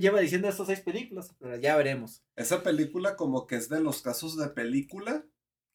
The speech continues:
Speaker 2: que son sonadas más por una polémica que por la película en sí.
Speaker 1: Sí, no. <laughs> Eh, rápidamente, los que ya habían escuchado, la, la colombiana,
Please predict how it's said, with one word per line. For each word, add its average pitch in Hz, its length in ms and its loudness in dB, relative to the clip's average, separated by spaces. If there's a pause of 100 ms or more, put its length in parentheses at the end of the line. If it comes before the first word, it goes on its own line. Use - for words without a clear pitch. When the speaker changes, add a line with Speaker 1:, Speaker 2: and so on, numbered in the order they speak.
(120)
Speaker 2:
que 117 140 -4
son 127 280 2
sonadas 165 760 2
más 127 300 -4
por 156 220 0
una 156 240 2
polémica 139 680 0 (340)
que 123 100 -4
por 117 220 -6
la 117 140 -2
película 113 440 -2
en 113 80 -2
sí. 107 220 -4 (680)
Speaker 1:
Sí, - 200 0 (260)
no. 135 340 2 (300)
<laughs> 190 1040 4 (520)
Eh, 165 640 4
rápidamente, 202 680 6
los 170 160 -2
que 151 120 -4
ya 170 100 4 (140)
habían 165 280 -2
escuchado, 165 460 2
la, 120 880 2
la 131 180 -6
colombiana, 143 720 0